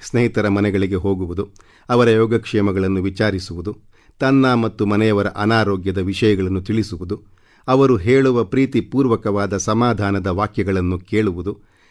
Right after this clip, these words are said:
ಕಡೆಗೆ ಮನೆಗೆ ಹಿಂತಿರುಗಿ ಊಟ ಮಾಡಿ ಮಧ್ಯಾಹ್ನ ನಿದ್ರೆ ಮಾಡುವುದು ಅವನ ದಿನಚರಿ ಆಗಿತ್ತು.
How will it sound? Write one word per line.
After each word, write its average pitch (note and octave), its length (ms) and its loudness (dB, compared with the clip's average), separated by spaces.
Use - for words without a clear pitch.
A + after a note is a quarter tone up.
ಕಡೆಗೆ C3 440 2
ಮನೆಗೆ B2 360 2
ಹಿಂತಿರುಗಿ G#2+ 640 0
ಊಟ B2 200 0
ಮಾಡಿ G#2 480 0
ಮಧ್ಯಾಹ್ನ A2+ 500 0
ನಿದ್ರೆ G2+ 360 -2
ಮಾಡುವುದು F#2 500 -4
ಅವನ G2+ 240 2
ದಿನಚರಿ F#2 440 0
ಆಗಿತ್ತು. E2 360 -6